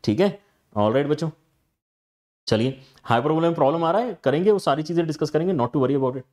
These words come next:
ठीक है। मैथ्स तो इलेवन हार्ड आ रहा था ट्वेंटी थ्री में भी, क्या वही लेवल रहेगा? हाँ, मुझे लगता है कि यहाँ पे थोड़ा सा आपने मैथ्स में,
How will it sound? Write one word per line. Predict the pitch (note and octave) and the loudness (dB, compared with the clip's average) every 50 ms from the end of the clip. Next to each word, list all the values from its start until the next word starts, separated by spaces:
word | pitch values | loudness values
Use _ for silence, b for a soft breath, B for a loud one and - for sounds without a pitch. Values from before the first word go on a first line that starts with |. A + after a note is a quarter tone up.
| _ _ _ | _ _ _
ठीक | - G#2+ B2+ | -2 0 0
है। | D#3 D#3 D#3 b b b b b b b - | 0 -2 -6 b b b b b b b -2
मैथ्स | A2+ A2 A2+ A#2 B2+ C3 C3 - | 0 0 0 0 0 -2 -4 -4
तो | - C3 A#2+ | -2 0 0
इलेवन | A#2 B2 B2+ B2+ B2+ B2+ B2+ C3 C3 A#2+ | 0 0 0 0 0 0 0 -2 -2 -2
हार्ड | A2+ A#2 A2+ A#2+ B2 - | -2 -2 -2 -2 -2 -2
आ | A#2+ A#2 A2+ | -2 -2 -2
रहा | A2+ A2+ A#2 A#2 A#2 | -2 -2 -4 -4 -4
था | A#2 A#2 A#2+ B2+ C3 | -4 -4 -4 -4 -4
ट्वेंटी | B2 - A2+ A2 A#2 | -4 -4 -2 -2 -4
थ्री | A#2 - A#2 A2+ | -4 -2 -2 -2
में | A2+ A2+ A2+ A2+ | 0 0 -2 -2
भी, | A2+ A2+ A#2 C3+ D#3 D#3 - _ _ _ _ _ _ - | -2 -2 -2 -2 -4 -8 -12 _ _ _ _ _ _ -2
क्या | A#2+ A#2 | -2 0
वही | A#2 A2+ A2 A2+ B2 | 0 0 0 0 0
लेवल | A2+ A2 G#2+ A2+ A2+ | -2 0 0 0 0
रहेगा? | G#2+ G#2 G2+ G2+ G2+ G2 G2 b b b b b b b _ _ - | 0 0 0 -2 -2 -4 -6 b b b b b b b _ _ -2
हाँ, | - F#3+ G3 C3+ G#2 G2+ - _ _ _ _ _ _ _ - | 0 0 0 -2 -4 -10 -16 _ _ _ _ _ _ _ -2
मुझे | C#3+ C#3+ D3 E3 A3+ | 0 2 4 4 2
लगता | G#3 F#3+ - G#3+ F#3+ | 2 0 0 -2 0
है | G3+ F#3+ | 0 0
कि | F#3+ G#3+ | 0 0
यहाँ | F#3+ F#3 | 0 0
पे | F3+ G3+ | -2 -2
थोड़ा | F3+ F3+ F3 E3+ | -2 0 0 0
सा | E3+ G3 | 0 0
आपने | F3 D3 - F#3 F#3 | 0 -2 -2 -4 -4
मैथ्स | D#3 A#2+ A#2 C3+ D#3 - - F3 | -2 -2 -2 -2 -4 -4 -4 -4
में, | C3+ G#2+ | -4 -4